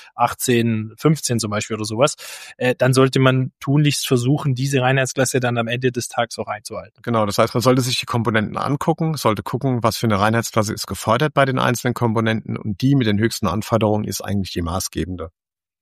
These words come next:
Speaker 1: Genau, so würde ich das machen.
Speaker 2: So würde ich's auch machen.
Speaker 1: Sind wir doch einig?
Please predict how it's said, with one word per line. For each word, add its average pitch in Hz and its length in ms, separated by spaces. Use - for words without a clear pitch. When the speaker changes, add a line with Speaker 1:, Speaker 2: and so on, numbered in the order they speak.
Speaker 1:
Genau, 160 320
so 180 300
würde 196 180
ich 170 200
das 170 160
machen. 107 360
Speaker 2:
So 131 180
würde 127 100
ich's - 120
auch 90 160
machen. 95 300
Speaker 1:
Sind 117 160
wir 120 60
doch 135 120
einig? 135 400